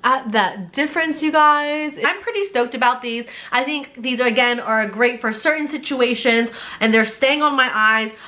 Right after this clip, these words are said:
I can shake my head like crazy. Nothing <laughs> is happening. And again, drugstore, less than twenty dollars. I think they're totally worth it, and I highly recommend them. They get okay reviews online, but for me personally,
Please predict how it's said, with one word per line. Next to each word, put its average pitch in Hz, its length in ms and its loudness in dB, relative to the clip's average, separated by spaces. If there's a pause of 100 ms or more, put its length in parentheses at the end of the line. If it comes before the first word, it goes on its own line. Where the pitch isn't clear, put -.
(120)
I 196 120 -4
can 214 180 -2
shake 330 520 2
my 349 140 -2
head 339 320 4
like 294 220 2
crazy. 247 680 2
Nothing 339 560 2
<laughs> - 20 -8
is 311 260 0
happening. 285 880 -2 (260)
And 247 360 2 (280)
again, 233 420 -2 (280)
drugstore, 226 680 0 (120)
less 269 260 0
than 302 120 -10
twenty 269 220 -6
dollars. 202 440 2 (240)
I 233 60 -2
think 285 120 -2
they're 285 120 2
totally 269 380 4
worth 233 320 2
it, 277 40 2
and 254 140 0
I 208 60 2
highly 233 360 -4
recommend 214 440 -4
them. 262 220 0 (260)
They 294 180 2
get 349 520 0
okay 302 460 0
reviews 320 580 -2
online, 254 720 2
but 262 200 0
for 254 100 2
me 262 280 0
personally, 302 540 -2